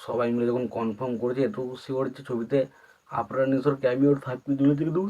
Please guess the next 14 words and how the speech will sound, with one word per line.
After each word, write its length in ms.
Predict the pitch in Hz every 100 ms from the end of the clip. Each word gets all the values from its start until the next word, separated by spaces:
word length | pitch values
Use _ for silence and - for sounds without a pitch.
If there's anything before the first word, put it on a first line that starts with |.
| 202
শিওর। 220 | 185 143 139 - - - - - - - - - _ 320 330 349 349 311 311 269 311 302 302 294 269 262 262 262
তবে 280 | 233 240 247 156
বিষয় 320 | 170 143 202 175
হচ্ছে 280 | 175 156 156 151
এটাই 220 | 127 135 151 - - - - - - - 123 110
যে 140 | 120 120 117 113 -
আর 80 | 110 104
কি, 120 | 120 120 95 -
তাণ্ডব 340 | 113 120 135 131
সিনেমার 220 | 135 127 135
যে 60 | 135
টাইটেল 300 | 110 104 131 123
ট্র্যাকটা 300 | 117 110 113 107
এসছে, 260 | 104 -